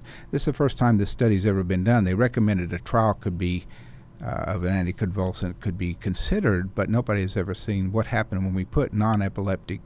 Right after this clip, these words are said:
children, adolescents, and young adults on, uh, these medications. And so we're really happy to see that we're making progress in that area.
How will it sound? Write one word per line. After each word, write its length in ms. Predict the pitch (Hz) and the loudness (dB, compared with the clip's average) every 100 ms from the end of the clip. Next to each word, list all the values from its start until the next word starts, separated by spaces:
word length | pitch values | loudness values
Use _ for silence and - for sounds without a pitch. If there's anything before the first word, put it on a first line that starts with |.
| - | -8
children, 480 | - 151 110 92 104 - - - - - | 0 2 4 2 -2 -6 -18 -18 -12 -2
adolescents, 500 | 95 92 92 95 - | 0 0 0 -2 0
and 100 | 90 | 0
young 200 | 90 90 | 0 0
adults 460 | 87 139 120 - - | 0 0 -2 -6 -8
on, 400 | - 107 104 101 - - - - - - | 0 2 4 2 -2 -14 -20 -20 -18 -10
uh, 160 | 117 85 | -4 -2
these 220 | 101 101 | 2 2
medications. 800 | 107 98 - 127 139 98 78 - - | 4 2 2 0 0 -2 -8 -8 -8
And 200 | 92 98 | -6 -4
so 180 | - 95 | -2 0
we're 220 | 101 98 | 0 2
really 280 | 117 110 98 | 4 4 4
happy 340 | 104 104 92 | 2 0 -2
to 100 | 95 | -4
see 180 | - 113 | 0 2
that 140 | 104 | 2
we're 100 | 104 | 0
making 380 | 104 98 - 98 | 0 0 -2 -4
progress 480 | - 101 92 92 - | 0 0 0 -4 -4
in 80 | 98 | 0
that 200 | 127 151 | 0 2
area. 360 | 90 78 82 | 0 -2 -4